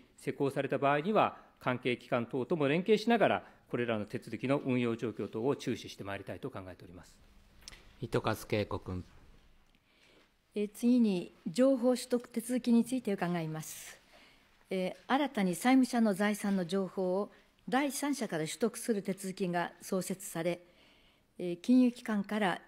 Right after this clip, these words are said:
Speaker 3: 預貯金等に関する情報、登記所である法務局から不動産に関する情報、市町村や日本年金機構等からの、等から、え、勤務先に関する情報を取得できるようになりました。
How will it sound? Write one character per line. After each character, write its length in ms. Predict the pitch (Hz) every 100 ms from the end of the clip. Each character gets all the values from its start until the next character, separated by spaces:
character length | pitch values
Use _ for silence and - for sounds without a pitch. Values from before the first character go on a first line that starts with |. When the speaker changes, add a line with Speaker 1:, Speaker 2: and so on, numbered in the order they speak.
| _
Speaker 3:
預 220 | 196 202
貯 40 | 247
金 220 | 247 233
等 160 | 226 208
に 120 | 196
関 220 | 202 214
す 140 | -
る 120 | 208 170
情 180 | 175
報、 360 | 160 - 160 151 _ _ _ _ _ _ -
登 180 | 262 254
記 60 |
所 160 | - 240
で 100 | 240
あ 80 | 247
る 120 | 185
法 160 | -
務 160 | 247 269
局 200 | 262 180 -
か 140 | 208
ら 180 | 202 - -
不 120 | 220
動 140 | 240
産 200 | 226 208
に 80 | 196
関 240 | 196 190
す 180 | 180 247
る 80 | 202
情 160 | 165 151
報、 380 | - 147 139 - _ _ _ _ _ _ _
市 140 | - -
町 160 | 277
村 200 | 277 254
や 160 | 240 220
日 140 | 208
本 200 | 214 247
年 200 | 214 226
金 220 | 226 226 220
機 120 | -
構 220 | 220 202
等 180 | 202 180
か 200 | - 202
ら 120 | 185
の、 180 | 156 - _ _ _
等 120 | - 190
か 180 | -
ら、 140 | 196 - - _ _ -
え、 60 |
勤 300 | 190 247 262
務 0 |
先 280 | 269 202 -
に 120 | 170
関 200 | 160 202
す 140 | 208 226
る 100 | 208
情 220 | 165 202
報 240 | 185 190
を 80 | 185
取 120 | 180 -
得 240 | 208 -
で 100 | 175
き 160 | 175 226
る 60 |
よ 80 | 185
う 20 |
に 60 | 151
な 100 | 156
り 100 | 160
ま 140 | 156
し 100 | 156
た。 160 | -